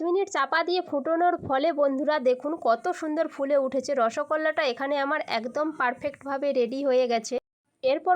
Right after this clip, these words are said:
কড়া থেকে একটা পাত্রের মধ্যে ঢেলে নিলাম। এই দেখুন বন্ধুরা, রসগোল্লা শুধু কালারটা দেখুন, একদম পাকা আমের কালার। আর আপনারা তো দেখতেই পেলেন, আমি এখানে কোনো রকম ফুড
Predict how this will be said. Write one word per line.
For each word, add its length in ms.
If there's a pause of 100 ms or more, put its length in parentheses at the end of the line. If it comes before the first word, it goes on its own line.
(100)
কড়া 180
থেকে 240 (160)
একটা 240
পাত্রের 380
মধ্যে 280
ঢেলে 360
নিলাম। 240 (380)
এই 180
দেখুন 280
বন্ধুরা, 340
রসগোল্লা 560
শুধু 240
কালারটা 560
দেখুন, 280 (140)
একদম 400
পাকা 420
আমের 280
কালার। 360 (240)
আর 220
আপনারা 440
তো 120
দেখতেই 440
পেলেন, 280
আমি 260
এখানে 220 (100)
কোনো 200
রকম 240
ফুড 220